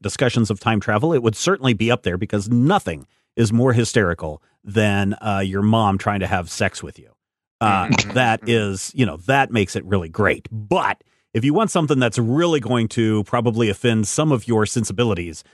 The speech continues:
Speaker 1: then you definitely need to check out a film called Predestination,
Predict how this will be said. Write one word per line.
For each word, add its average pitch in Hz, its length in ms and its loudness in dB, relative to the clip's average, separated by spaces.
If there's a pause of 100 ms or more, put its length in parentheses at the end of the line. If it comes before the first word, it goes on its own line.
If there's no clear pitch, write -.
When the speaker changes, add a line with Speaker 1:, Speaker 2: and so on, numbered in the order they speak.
(220)
Speaker 1:
then 113 140 -2
you 127 80 2
definitely 131 480 0
need 110 140 0
to 107 60 -4
check 110 240 -2
out 98 140 -2
a 104 60 -2
film 82 340 -12 (100)
called 90 220 -8
Predestination, 117 1080 -2